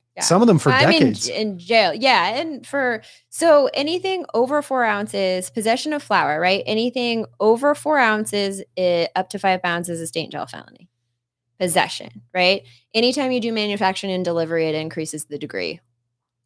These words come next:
Speaker 1: Uh, so, you know, if you have, you're selling five pounds,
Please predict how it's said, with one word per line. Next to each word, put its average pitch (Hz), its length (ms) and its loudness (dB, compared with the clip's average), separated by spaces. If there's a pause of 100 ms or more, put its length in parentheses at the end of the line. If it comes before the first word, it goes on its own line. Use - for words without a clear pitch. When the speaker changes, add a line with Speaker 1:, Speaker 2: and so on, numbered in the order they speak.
(280)
Speaker 1:
Uh, - 160 -10
so, 165 300 0
you 175 180 -2
know, 160 160 -2
if 165 220 -2
you 175 140 -2
have, 185 640 2
you're 175 240 0
selling 170 960 0
five 156 400 -2
pounds, 131 640 -6